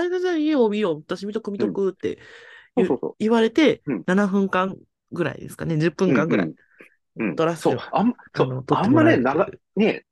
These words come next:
Speaker 2: 長々やっても、その、そのモデルさんをさ、撮るための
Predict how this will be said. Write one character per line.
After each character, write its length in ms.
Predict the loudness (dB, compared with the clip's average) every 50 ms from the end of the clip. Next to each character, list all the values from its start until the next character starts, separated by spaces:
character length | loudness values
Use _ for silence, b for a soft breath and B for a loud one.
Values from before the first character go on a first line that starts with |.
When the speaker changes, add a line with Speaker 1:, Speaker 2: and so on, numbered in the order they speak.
| _ _ -2
Speaker 2:
長 300 | -2 -2 0 0 2 2
々 220 | 2 2 2 2
や 100 | 2 2
っ 100 | 0 0
て 120 | -2 -2 -2
も、 160 | 0 -2 -4
そ 100 | -4 -4
の、 240 | -4 -4 -4 -6 -12 _
そ 120 | -6 -4
の 120 | -2 0 0
モ 120 | 0 0
デ 80 | 0 0
ル 120 | -2 -2
さ 140 | -2 -2 -2
ん 120 | -2 -4
を 80 | -6 -8
さ、 240 | -4 -4 -4 -4 -2
撮 120 | -4 -4 -4
る 100 | -2 -4
た 120 | -4 -4
め 120 | -4 -6
の 220 | -8 -6 -6 -2